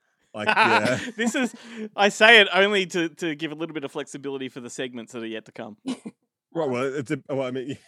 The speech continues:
Speaker 1: <laughs> it's a bit late. It's like, "Hang on, let's just,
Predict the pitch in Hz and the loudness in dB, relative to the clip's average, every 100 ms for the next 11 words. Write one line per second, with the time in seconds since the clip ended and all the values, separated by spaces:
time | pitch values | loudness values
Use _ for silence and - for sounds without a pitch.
0 | - - - - - _ - - _ - | -20 -20 -20 -20 -20 _ -10 -10 _ -18
1 | 117 - 117 165 - 127 104 - - - | -14 -12 -8 -6 -4 -4 -6 -8 -8 -12
2 | _ _ _ _ _ _ 214 339 - - | _ _ _ _ _ _ -2 -2 -2 -16
3 | - 135 147 - _ - 220 151 147 - | -12 -4 -4 -4 _ -2 0 0 -2 -10
4 | _ - 202 - 196 - - | _ -6 -6 -6 -8 -8 -10